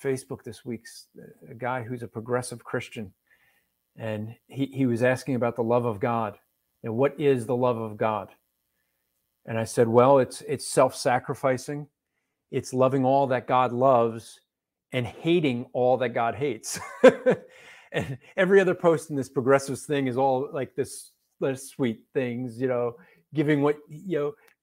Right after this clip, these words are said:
giving up, you know, what, like, getting what you want from others or giving to others what they want. And, you know, and no, no one mentioned, not one of them mentioned <laughs> anything about hating what God hates. You know,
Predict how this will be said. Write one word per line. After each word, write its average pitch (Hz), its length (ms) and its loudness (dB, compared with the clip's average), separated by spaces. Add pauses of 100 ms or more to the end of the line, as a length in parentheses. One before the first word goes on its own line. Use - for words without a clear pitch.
(160)
giving 156 300 0
up, 147 180 -4 (120)
you 190 300 -10
know, 139 100 -2
what, 139 200 -4 (420)
like, 135 240 -10 (360)
getting 151 280 -2
what 151 120 -4
you 147 100 -8
want 139 200 -6
from 151 220 -12
others 143 500 -2
or 117 260 0 (200)
giving 147 240 -2
to 139 120 -4
others 143 300 -2
what 143 260 -6
they 151 140 -2
want. 139 580 -4
And, 120 140 -12 (460)
you 123 100 -4
know, 113 240 -6 (1000)
and 127 280 -6
no, 165 200 0
no 175 180 -2
one 277 180 -2
mentioned, 226 360 -6
not 190 160 -6
one 220 180 -4
of 226 80 -6
them 101 260 -14 (320)
mentioned 143 640 -4 (200)
<laughs> - 180 -20
anything 180 360 -2
about 135 200 -2
hating 151 320 -2
what 135 160 -4
God 135 220 -4
hates. 170 460 -8 (640)
You 127 120 -8
know, 120 200 -6